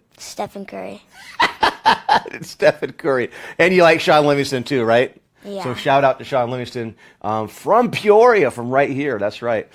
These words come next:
Speaker 2: And, um, so we love Sean Livingston. Of course, your favorite player in the world, like many other boys your age, Stephen Curry. And today you're even rocking your Golden State Warriors hat. Um, you also have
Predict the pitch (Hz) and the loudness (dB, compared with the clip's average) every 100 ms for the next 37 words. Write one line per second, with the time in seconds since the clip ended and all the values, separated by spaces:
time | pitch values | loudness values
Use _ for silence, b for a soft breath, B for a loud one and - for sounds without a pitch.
0 | B B B 104 98 95 92 90 98 95 | B B B -10 -8 -8 -10 -12 -12 -8
1 | 101 95 101 98 101 101 - 101 95 - | -8 -8 -8 -8 -10 -12 -10 -12 -12 -14
2 | 104 101 - 107 92 - 104 101 101 87 | -14 -14 -10 -10 -10 -10 -10 -10 -12 -12
3 | 90 92 90 92 98 98 104 107 107 90 | -12 -12 -10 -10 -10 -8 -8 -6 -6 -8
4 | 95 95 90 95 90 92 - - - - | -10 -12 -12 -12 -12 -12 -14 -18 -10 -2
5 | 127 - 131 120 - 135 123 127 139 113 | -2 -2 -6 -6 -10 -6 -2 -2 -2 -6
6 | 104 104 117 113 117 110 104 101 104 117 | -8 -4 -4 -2 -6 -6 -8 -4 -2 -2
7 | 123 120 117 B B 113 95 113 117 - | -6 -8 -10 B B -10 -4 -4 -4 -8
8 | 104 95 104 101 98 - 123 131 131 - | -8 -4 -4 -6 -8 -2 2 4 2 -4
9 | B B 95 98 98 101 107 101 120 - | B B -10 -8 -8 -6 -2 -2 -2 -4
10 | 113 107 - b b - 107 104 107 101 | -4 -4 -6 b b -8 -4 -2 -2 -6